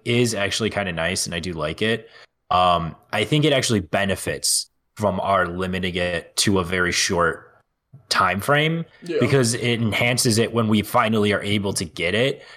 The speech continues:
Speaker 1: You have that, like, anticipation the month or so prior of, like, "Oh, it's almost time for Christmas music." And that, like, anticipation helps build enthusiasm for that stuff because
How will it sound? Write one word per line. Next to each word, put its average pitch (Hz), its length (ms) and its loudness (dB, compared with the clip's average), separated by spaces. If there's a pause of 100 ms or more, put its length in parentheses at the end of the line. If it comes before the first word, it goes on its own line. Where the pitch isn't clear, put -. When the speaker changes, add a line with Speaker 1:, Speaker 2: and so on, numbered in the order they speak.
Speaker 1:
You 107 140 2
have 113 220 0
that, 107 180 2
like, 101 260 -2
anticipation 110 1080 -2 (200)
the 107 80 0
month 104 300 0
or 104 100 2
so 104 240 0
prior 101 520 2
of, 92 140 0
like, 92 180 0
"Oh, 127 160 4
it's 117 100 0
almost 117 200 0
time 143 160 0
for 143 120 2
Christmas 160 380 -2
music." 123 440 -2 (260)
And 104 140 0
that, 110 120 2
like, 110 280 2
anticipation 120 640 -2
helps - 580 -2 (380)
build 120 720 2 (200)
enthusiasm 113 720 0
for 143 120 -4
that 143 160 2
stuff 151 340 0 (240)
because 139 420 2